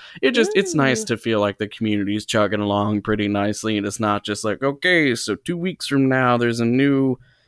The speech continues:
Speaker 1: Amelia project, and fuck, fucking nothing's gonna happen between now and then." <laughs> Like,
Speaker 2: <laughs>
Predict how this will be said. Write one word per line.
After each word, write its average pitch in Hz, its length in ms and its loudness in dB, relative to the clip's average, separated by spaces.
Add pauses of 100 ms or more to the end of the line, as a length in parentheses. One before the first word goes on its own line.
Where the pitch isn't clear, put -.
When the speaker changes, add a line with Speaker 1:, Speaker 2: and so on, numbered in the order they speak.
(160)
Speaker 1:
Amelia 123 460 4
project, 113 580 2
and 101 320 -2
fuck, - 220 0 (140)
fucking 127 440 0
nothing's 139 380 4
gonna 143 200 4
happen 131 400 4
between 117 600 0
now 123 240 4
and 120 160 4
then." 113 80 2 (120)
<laughs> - 120 -12
Like, 120 320 2 (880)
Speaker 2:
<laughs> - 120 -12